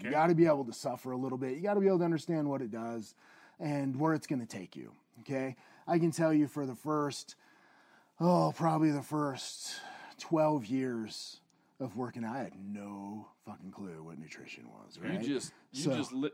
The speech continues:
Speaker 3: picked it up, put it down. What's happening?
Speaker 2: You were getting
Speaker 1: Why would
Speaker 2: stronger, you were
Speaker 1: go,
Speaker 2: getting bigger.
Speaker 1: we'd go hit the gym. Dude, high school, I would go hit the gym for two or three hours. I'd go back and I'd go eat McDonald's. I had no idea. I was just hungry,
Speaker 2: <laughs>
Speaker 1: right? I mean, I knew I needed to feed myself.
Speaker 2: Right.
Speaker 1: I knew I needed to do that,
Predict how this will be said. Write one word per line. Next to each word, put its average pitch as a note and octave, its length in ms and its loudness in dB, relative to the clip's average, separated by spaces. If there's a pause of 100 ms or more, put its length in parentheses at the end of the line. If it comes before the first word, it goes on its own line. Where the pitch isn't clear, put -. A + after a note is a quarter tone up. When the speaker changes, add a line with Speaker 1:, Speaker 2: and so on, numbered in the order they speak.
Speaker 3:
picked E3 240 -2
it D3+ 100 2
up, - 160 0
put D3 100 0
it - 140 -8
down. C#3 420 0
What's C#3+ 220 -2
happening? G2+ 440 -2
Speaker 2:
You C#3+ 80 0
were D3 40 4
getting D#3+ 160 8
Speaker 1:
Why F3+ 80 8
would F#3 100 10
Speaker 2:
stronger, D#3+ 320 8
you D#3 140 6
were D3 40 8
Speaker 1:
go, F3+ 100 10 (100)
Speaker 2:
getting F3+ 60 10
bigger. F3+ 200 10
Speaker 1:
we'd D#3+ 60 8
go F3+ 140 8
hit F3+ 200 6
the F3+ 100 6
gym. F3+ 460 6
Dude, E3+ 220 8
high F3 220 4
school, F#3 220 4
I E3+ 160 8
would D#3+ 120 6
go C#3+ 120 2
hit D3 200 0
the C#3+ 80 -2
gym C#3 280 -2
for A2 120 -10
two B2 300 -4
or A#2 40 -6
three A#2+ 260 -4
hours. G#2+ 460 -6 (420)
I'd D#3 200 -2
go D#3+ 100 4
back D#3 280 0
and D3+ 100 0
I'd C3 100 -4
go B2+ 140 -2
eat B2 80 -2
McDonald's. - 760 -10
I D#3+ 100 4
had D#3+ 180 4
no C#3+ 340 4
idea. C#3 340 6
I C3 120 4
was D#3+ 120 6
just F3+ 200 6
hungry, G3 540 10
Speaker 2:
<laughs> - 20 -6
Speaker 1:
right? E3+ 360 6 (460)
I F#3 160 6
mean, G3 160 10
I F#3 140 8
knew A3+ 240 12
I A#3+ 100 10
needed A3 300 10
to E3 80 2
feed G3+ 260 6
myself. A3+ 760 8
Speaker 2:
Right. D#3+ 100 -2
Speaker 1:
I D#3+ 40 2
knew F#3+ 200 6
I G#3 80 8
needed F3+ 320 6
to D3+ 40 2
do G#3+ 140 8
that, G3+ 340 8